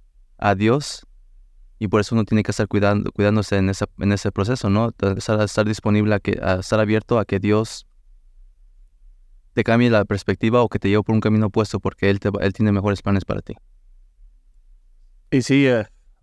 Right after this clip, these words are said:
Speaker 2: ahorita que estás haciendo tú esto del proceso, creo que es algo muy difícil de explicar. Y, y creo que es algo que en sí cada persona lo va a experimentar y lo va a experimentar diferente. Ah, y va a ser diferente para todos. Pero cuando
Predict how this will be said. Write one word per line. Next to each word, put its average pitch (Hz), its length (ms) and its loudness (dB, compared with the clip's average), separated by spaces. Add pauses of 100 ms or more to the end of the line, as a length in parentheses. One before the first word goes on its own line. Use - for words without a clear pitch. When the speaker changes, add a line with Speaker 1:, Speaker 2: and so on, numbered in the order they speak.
(100)
Speaker 2:
ahorita 117 360 0
que 110 80 0
estás 113 200 2
haciendo 113 280 -2
tú 113 160 0
esto 113 220 0
del 101 260 -2
proceso, 107 440 -4
creo 113 180 0
que 127 80 2
es 127 100 2
algo 127 200 4
muy 117 200 2
difícil 117 600 -2
de 107 100 2
explicar. 98 720 -4 (800)
Y, 104 560 -2 (160)
y 117 140 -4
creo 117 180 0
que 139 100 0
es 131 100 -2
algo 131 180 2
que 104 260 -2
en 98 120 -4
sí 117 200 -2
cada 110 260 2
persona 107 400 -2
lo 101 100 0
va 98 100 0
a - 20 0
experimentar 95 880 0
y 98 80 0
lo 92 120 0
va 98 60 2
a 95 40 0
experimentar 95 720 -2 (160)
diferente. 101 680 -4 (680)
Ah, 95 320 0
y 117 100 -2
va 110 100 4
a 107 40 0
ser 127 140 2
diferente 104 400 0
para 98 200 -4
todos. - 460 -6 (680)
Pero 110 280 2
cuando 104 720 0